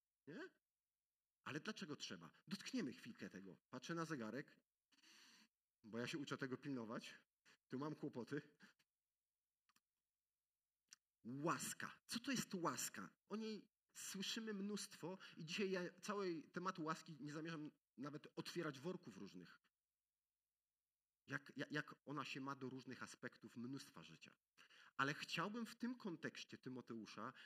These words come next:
w jego zmaganiu, w jego zniechęceniu, żeby spojrzeć na to i może coś odkryć, jakiś jeden z aspektów łaski.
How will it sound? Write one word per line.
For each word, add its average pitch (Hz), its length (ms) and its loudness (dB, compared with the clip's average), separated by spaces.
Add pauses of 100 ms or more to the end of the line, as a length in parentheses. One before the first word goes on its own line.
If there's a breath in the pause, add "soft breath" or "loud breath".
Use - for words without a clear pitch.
w - 120 -6
jego 202 280 6
zmaganiu, 156 640 4 (140)
w 117 40 0
jego 151 180 4
zniechęceniu, 147 1120 4 (840 loud breath)
żeby 139 220 -2
spojrzeć 196 1120 6
na 113 200 0
to 135 300 -6 (1000)
i 127 60 -6
może 143 260 -2
coś - 220 -4
odkryć, - 400 -8
jakiś - 220 -6
jeden 151 220 -2
z - 80 -6
aspektów - 520 -6
łaski. 95 400 -6